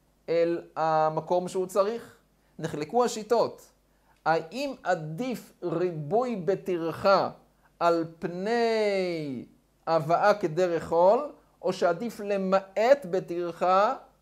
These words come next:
ולהביא כדרך עול? יש מי שאומר שמכיוון שזה ירבה לו בטרחה, אז לכן עדיף שייקח כלי גדול, יניח שם את כל הכדים, ובפעם אחת יביא את כל הכדים. במקום שילך ויחזור, ילך ויחזור, שהוא מרבה בטרחה.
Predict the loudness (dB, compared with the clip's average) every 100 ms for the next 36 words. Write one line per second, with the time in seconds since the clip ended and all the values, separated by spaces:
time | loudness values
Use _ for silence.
0 | _ _ _ -4 4 6 4 0 -6 -2
1 | 0 0 0 -2 -2 -8 -18 _ -2 0
2 | 0 -4 -2 -2 2 0 -2 -10 -4 -2
3 | -2 -2 -6 -2 0 0 2 2 2 0
4 | -4 -4 0 0 0 -6 _ _ _ -6
5 | -4 -2 0 -2 -2 -8 -8 -6 -8 -8
6 | -4 0 0 0 -4 0 2 4 2 -2
7 | -16 -6 -4 0 0 0 -6 -2 4 4
8 | 4 0 -2 -4 -2 -4 6 8 10 8
9 | 6 6 6 -4 -2 4 4 6 2 0
10 | -8 -6 -6 -6 -4 -4 -2 0 0 0
11 | 0 0 0 0 0 0 4 4 4 -2
12 | _ -6 -2 0 0 -2 -4 -4 -6 0
13 | 0